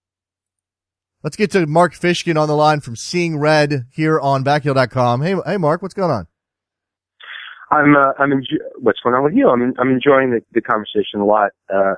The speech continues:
Speaker 2: especially, you know, with the, the word of the new Coke deal. I think what everyone has to consider is, um, over the, the last, you know,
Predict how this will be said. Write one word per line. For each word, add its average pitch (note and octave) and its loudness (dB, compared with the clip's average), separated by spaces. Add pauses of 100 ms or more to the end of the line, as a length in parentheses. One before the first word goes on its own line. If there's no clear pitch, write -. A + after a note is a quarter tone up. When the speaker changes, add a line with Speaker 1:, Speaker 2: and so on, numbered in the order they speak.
(120)
Speaker 2:
especially, G2 -2
you G2 -6
know, F#2 -4
with F2+ -10
the, F#2+ 2
the G2 2
word F#2 2
of F#2 0
the F2+ -8
new F2+ -6
Coke - -2
deal. F2 0 (520)
I B2 0
think F3+ 0
what C3 2
everyone C3 2
has A#2 0
to - -20
consider G#2+ -2
is, G2 0 (800)
um, F#2+ -2 (160)
over A#2 2
the, G2 0
the G#2 2
last, G2+ 2 (360)
you C3+ -6
know, - -6